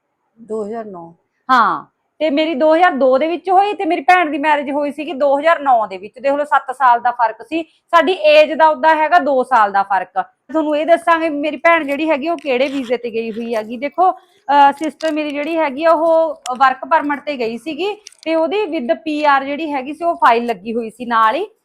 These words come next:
Speaker 2: ਮਤਲਬ ਇੱਥੋਂ ਗਈ ਸੀ ਵਰਕ ਪਰਮਿਟ ਤੇ, ਤੇ ਨਾਲ ਹੀ ਉੱਥੇ ਜਾ ਕੇ ਫਿਰ ਜਦੋਂ ਇਹਨੂੰ ਥੋੜਾ ਟਾਈਮ ਹੋ ਗਿਆ ਸੀ, ਨਾਲ ਹੀ ਫਿਰ ਪੀ ਆਰ ਹੋ ਗਈ ਸੀ। ਤੇ ਪੂਰੀ ਫੈਮਿਲੀ ਵੀ ਜਿਹੜੀ ਹੈਗੀ ਆ,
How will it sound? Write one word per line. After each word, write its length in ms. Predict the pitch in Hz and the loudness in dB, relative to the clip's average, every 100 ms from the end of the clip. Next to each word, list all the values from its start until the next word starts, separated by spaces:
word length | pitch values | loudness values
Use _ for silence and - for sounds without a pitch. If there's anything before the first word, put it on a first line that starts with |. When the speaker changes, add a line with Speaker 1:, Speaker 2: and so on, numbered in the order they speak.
| _ 254 | _ -12
Speaker 2:
ਮਤਲਬ 180 | 330 | -8
ਇੱਥੋਂ 460 | 302 277 285 - 381 | -6 -6 -6 -4 -4
ਗਈ 180 | 370 359 | -2 -6
ਸੀ 140 | 359 | -4
ਵਰਕ 300 | 320 247 233 | -2 -2 -2
ਪਰਮਿਟ 360 | 240 302 311 311 | -4 -4 -4 -8
ਤੇ, 260 | 403 415 | -6 -6
ਤੇ 520 | 359 _ _ 320 339 339 | -6 _ _ -2 0 2
ਨਾਲ 300 | 302 285 349 | 2 2 0
ਹੀ 60 | |
ਉੱਥੇ 300 | 392 359 339 | -4 -6 -4
ਜਾ 200 | 320 302 | 2 2
ਕੇ 160 | 294 311 | 0 -6
ਫਿਰ 180 | 311 277 | -4 -4
ਜਦੋਂ 220 | 285 302 | -6 -8
ਇਹਨੂੰ 120 | 320 | -8
ਥੋੜਾ 260 | 311 294 320 | -4 -2 0
ਟਾਈਮ 300 | 339 302 285 | -2 -2 -4
ਹੋ 100 | 285 | -6
ਗਿਆ 100 | 285 | -6
ਸੀ, 120 | 294 | -4
ਨਾਲ 220 | 285 262 | -2 -2
ਹੀ 60 | 302 | -4
ਫਿਰ 140 | 339 | -10
ਪੀ 240 | - 262 | -10 -2
ਆਰ 160 | 247 247 | 0 0
ਹੋ 120 | 269 | -2
ਗਈ 120 | 269 | -10
ਸੀ। 120 | 285 302 | -12 -12
ਤੇ 80 | |
ਪੂਰੀ 300 | 339 302 302 | -12 -10 -10
ਫੈਮਿਲੀ 400 | 285 294 254 254 | -2 -2 -2 -6
ਵੀ 140 | 269 294 | -10 -10
ਜਿਹੜੀ 260 | 285 302 | -8 -8
ਹੈਗੀ 260 | 277 233 285 | -6 -6 0
ਆ, 140 | 320 | 0